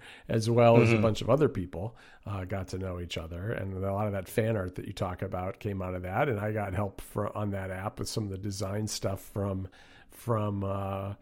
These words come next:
Speaker 1: our friend Forgotten Towel. So, you know, that was, that wa-, this was a soundboard app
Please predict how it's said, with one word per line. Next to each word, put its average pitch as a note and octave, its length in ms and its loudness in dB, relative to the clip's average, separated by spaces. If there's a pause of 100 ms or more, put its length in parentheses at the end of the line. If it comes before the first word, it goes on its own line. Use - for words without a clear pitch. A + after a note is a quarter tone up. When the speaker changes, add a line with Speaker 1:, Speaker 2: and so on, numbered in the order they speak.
(240)
Speaker 1:
our A2+ 140 4
friend G#2+ 380 0
Forgotten G#2+ 600 -2
Towel. F#2+ 560 -2
So, F#2 540 -2 (480)
you A2 120 0
know, G2+ 240 0
that G2+ 240 0
was, G#2 260 -4
that G2+ 200 0
wa-, - 140 -4
this B2 320 0
was A#2+ 140 2
a A2+ 60 4
soundboard B2 840 4
app G#2 380 -2